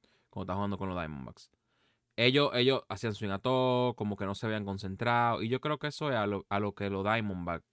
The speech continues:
vieron y dijeron, "Ok, esto es lo que tenemos que hacer. Esto es lo que cre-, tenemos que crear esa presión en los jugadores." Porque, díganme ustedes, una pregunta para que me respondan. ¿Cuántas jugadoras de poder tienen los Diamondbacks? Que sea poder, di que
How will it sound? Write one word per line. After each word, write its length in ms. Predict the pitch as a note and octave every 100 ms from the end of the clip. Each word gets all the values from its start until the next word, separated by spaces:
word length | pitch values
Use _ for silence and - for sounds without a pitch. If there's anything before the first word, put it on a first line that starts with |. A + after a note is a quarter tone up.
| _ -
vieron 580 | F2+ F#2+ A2+ A#2 G2 F#2
y 40 |
dijeron, 380 | F2 F#2+ F#2+ F#2+
"Ok, 180 | G2+ G2 E2 - _ _ _ _ _ _ _
esto 260 | B2 C#3 A2
es 20 |
lo 80 | G2+
que 80 | G2+
tenemos 180 | G2
que 60 | F#2
hacer. 220 | - F#2 -
Esto 140 | A#2
es 40 | A#2
lo 80 |
que 120 | - A2+
cre-, 80 | -
tenemos 260 | G#2+ A#2 C3+
que 120 | A#2+
crear 140 | A#2
esa 180 | G#2+ B2
presión 300 | A2 - A2
en 40 | G2+
los 80 |
jugadores." 440 | G2+ E2+ D2+ A#1 - _ _ _ - _ _ _ C#3+
Porque, 380 | D#3+ C#3 B2 - _ _ _ _ _ _ -
díganme 400 | G#2+ C3+ D3 C#3
ustedes, 360 | - G2+ F#2
una 140 | G2 G2+
pregunta 340 | G#2 G2 F#2+
para 140 | F#2 F#2
que 60 |
me 60 | F#2
respondan. 380 | - - D2 C2 _ _ _ _ _
¿Cuántas 560 | B2+ C#3 D3 D3 D#3 C#3+
jugadoras 400 | D3 C#3 C3+ C3+
de 60 |
poder 300 | D3 B2+ G#2+
tienen 260 | G#2 G#2 F#2
los 80 | G2
Diamondbacks? 600 | G#2+ D#2+ C#2+ - - _ _ _ _ _ _ _ -
Que 80 | G2
sea 160 | A#2+
poder, 500 | - G2+ F#2+ G#2+ A2 G#2+
di 120 | G2
que 480 | - F2 E2 D2